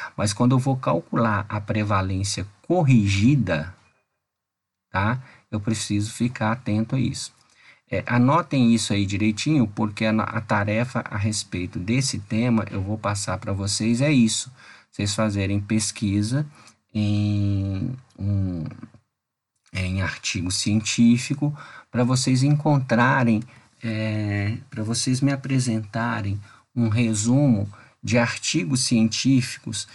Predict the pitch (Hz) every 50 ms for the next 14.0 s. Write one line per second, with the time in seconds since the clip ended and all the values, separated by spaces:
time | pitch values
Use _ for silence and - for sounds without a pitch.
0 | - _ _ _ _ - 131 131 - - 131 127 135 147 147 147 - 156 156 156
1 | - - 117 120 123 131 147 160 156 - - 151 147 - - - 127 131 127 131
2 | - 131 127 123 - - - - 135 131 120 107 104 104 98 90 87 82 78 82
3 | 95 - - - _ _ _ - 127 123 127 - - 110 101 95 87 90 101 101
4 | 101 - 147 165 180 185 170 151 - 151 147 - 151 156 165 151 - 147 131 127
5 | 127 120 120 110 101 101 101 98 98 104 110 113 113 - 131 131 - 123 120 113
6 | 113 135 175 196 196 - - - 147 147 147 147 - 135 131 131 - 104 - -
7 | 107 98 95 95 85 87 90 92 95 101 104 117 123 127 127 - - - - -
8 | - - - - 113 113 113 - 110 107 110 110 - - - 104 101 110 143 160
9 | 156 - - 143 135 131 123 120 113 127 113 107 101 101 98 98 95 92 95 110
10 | 120 127 - - - 131 127 127 - 127 123 123 123 117 - - 151 170 180 180
11 | 175 - - 147 135 - - 110 110 107 101 95 92 90 104 120 131 - - -
12 | - - _ - 113 113 113 120 120 123 113 120 - - 135 131 151 - 135 120
13 | 117 113 113 - - 113 110 107 113 107 104 98 92 92 95 98 - - -